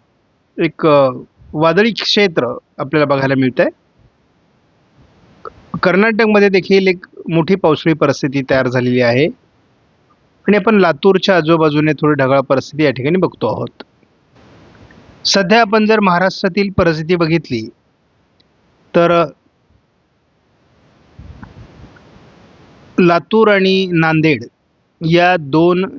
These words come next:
जिल्ह्यामध्ये पावसास अनुकूल स्थिती निर्माण झालेली आहे. त्याचबरोबर नागपूरच्या उत्तरेला देखील पावसास अनुकूल ढग आहेत, कारण मध्य प्रदेशमध्ये पावसाळी परिस्थिती आहे. त्यामुळे एकूणच आणखी दोन दिवस विदर्भाच्या काही भागामध्ये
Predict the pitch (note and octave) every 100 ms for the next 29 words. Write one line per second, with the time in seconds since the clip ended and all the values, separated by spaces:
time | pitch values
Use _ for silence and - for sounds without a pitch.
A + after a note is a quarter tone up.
0 | D#3+ D3 D3 D3 C3+ A#2 A2 _ _ _
1 | _ _ _ E3 E3+ - F#3+ F3 E3+ D3+
2 | C#3+ D#3+ C#3+ D3+ D3 D3+ C#3+ C#3 B2 A#2+
3 | A#2 G#2 G2+ - _ _ _ _ _ _
4 | _ - D#3 D3+ D#3 D#3 D3+ C#3+ C3 _
5 | E3+ E3 - E3+ D#3+ E3 D#3 C3+ - E3+
6 | D#3+ D#3 D3 - D3+ D3+ C3+ B2+ D3 -
7 | B2+ B2+ C#3 B2+ C3+ C#3 C#3 F3 _ _
8 | _ _ _ D3 C#3+ C#3+ C#3+ G3 G3 F#3
9 | F#3 - E3+ E3 D#3+ C3+ C#3+ C3+ C3+ A#2
10 | B2 G#2 G2+ F2+ - _ _ _ _ _
11 | _ _ _ - A#3 A3 F#3+ A3 A3+ -
12 | - F3 E3+ F#3+ E3 E3 D#3+ D3 A2 -
13 | - - _ _ _ _ D3 D#3+ F3+ A3
14 | G3+ G3+ G3+ F#3+ F3 D3 C#3+ C3+ A#2